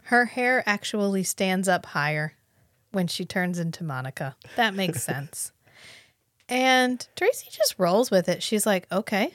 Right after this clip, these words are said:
Speaker 1: who am I talking to now?" She's like, "My name is Monica." And she's like, "Hello, Monica. Nice to meet you." <laughs> And so Monica's like, "Yeah, Ellen's not here right now, and she doesn't wanna talk to you.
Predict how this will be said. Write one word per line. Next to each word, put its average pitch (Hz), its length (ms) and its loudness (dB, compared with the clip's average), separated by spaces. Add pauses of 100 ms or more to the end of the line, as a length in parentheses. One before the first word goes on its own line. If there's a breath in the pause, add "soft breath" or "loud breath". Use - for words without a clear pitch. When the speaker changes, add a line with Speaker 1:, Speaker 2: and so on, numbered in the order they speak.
Speaker 1:
who 208 120 4
am 214 120 4
I 233 100 6
talking 247 420 0
to 302 160 -2 (140)
now?" 151 320 0 (340)
She's - 240 -10
like, 185 220 -2
"My 170 120 -2
name 170 200 0
is 226 100 -4
Monica." 311 340 -2
And 143 140 -8
she's - 120 -16
like, 160 160 -10
"Hello, 127 200 -10
Monica. 180 380 -6
Nice 269 240 -4
to 311 60 -6
meet 339 260 -4
you." 143 220 -6
<laughs> - 40 -10 (1300 loud breath)
And 254 140 0
so 269 100 4
Monica's 254 520 0
like, 214 320 0 (120)
"Yeah, 190 380 2
Ellen's 262 420 -2
not 339 200 -4
here - 340 -8
right 202 240 -2
now, 240 400 2
and 208 140 -4
she - 100 -4
doesn't 214 160 0
wanna 233 200 0
talk - 340 -10
to 220 100 -6
you. 233 300 -2